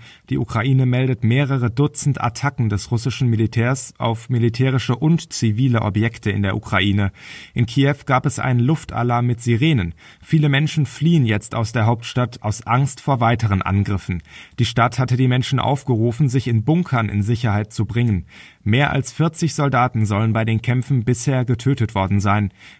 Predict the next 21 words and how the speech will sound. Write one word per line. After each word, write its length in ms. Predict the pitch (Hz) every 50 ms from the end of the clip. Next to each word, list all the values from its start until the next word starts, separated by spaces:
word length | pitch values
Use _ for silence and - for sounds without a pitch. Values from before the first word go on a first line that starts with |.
| _ _ -
Die 220 | 131 139 151 139
E 60 | 127
U 140 | - 175 190
bereitet 460 | 160 147 113 98 101 110 - 120 113
sich 160 | - 120 - -
jetzt 300 | 123 131 - - - -
nach 140 | 117 101
Angaben 440 | 104 92 110 120 113 117 117 117 117
von 240 | - - 120 117 107
Kommissionspräsidentin 1160 | 120 120 120 113 117 - 127 127 123 - - - 113 113 120 110 120 117 110 120 120 117 117 -
Ursula 340 | 123 117 113 120 110 107
von 240 | 101 - 131 139 143
der 80 | 127 110
Leyen 340 | 104 101 104 110 120 127 -
auf 140 | 110 110
eine 200 | - - 117 107
Flüchtlingsbewegung 1080 | - - 127 135 131 - - - 101 92 - - - 95 90 101 101 101 104 95 98 101
aus 160 | 101 98 -
der 160 | - 92 87
Ukraine 500 | 98 95 - - 90 90 101 98 95 92
vor. 360 | - - 107 95 87 85 -